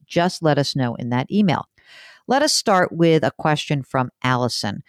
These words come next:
whose subject, "Will you take a question from a Canadian?"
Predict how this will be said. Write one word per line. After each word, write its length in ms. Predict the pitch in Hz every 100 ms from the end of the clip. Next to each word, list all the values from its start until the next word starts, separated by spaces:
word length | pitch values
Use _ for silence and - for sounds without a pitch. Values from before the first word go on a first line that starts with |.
| _ _
whose 200 | 226 220
subject, 520 | - 262 202 123 -
"Will 320 | 175 190 302
you 220 | 330 247 254
take 280 | - 175
a 80 | 156
question 500 | - - 120 - 214
from 200 | 196 139
a 60 | 127
Canadian?" 640 | - 135 127 143 233 403